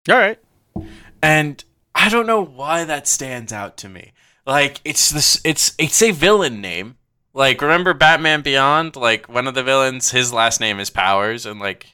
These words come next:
Speaker 2: you know, it just screams kind of, like, villain energy. But I can't imagine a goth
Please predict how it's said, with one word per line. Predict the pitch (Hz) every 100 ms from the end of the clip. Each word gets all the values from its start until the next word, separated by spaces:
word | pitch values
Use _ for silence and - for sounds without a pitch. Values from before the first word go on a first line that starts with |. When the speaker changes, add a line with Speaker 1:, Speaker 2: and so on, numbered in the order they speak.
| _ _ _ _ _ -
Speaker 2:
you |
know, | 113 110
it | 113 113
just | 131 -
screams | - - - 131 131 131 127 120
kind | 135 123 120
of, | 113
like, | 117 113 110
villain | 104 107 113 113
energy. | 110 110 117 - 135 143 - - - -
But | 170 185
I | 202
can't | 190 - 208 262 277 -
imagine | 202 185 190 202 175 180
a | 165
goth | 107 - 139 143 147 -